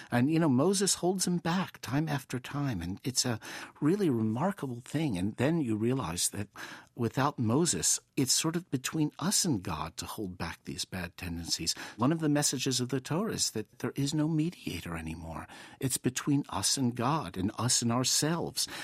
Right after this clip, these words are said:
And so without this self-examination, this post-Freudian self-examination,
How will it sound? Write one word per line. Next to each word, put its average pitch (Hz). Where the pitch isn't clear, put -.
And 123
so -
without 135
this 147
self-examination, 107
this 101
post-Freudian 123
self-examination, 90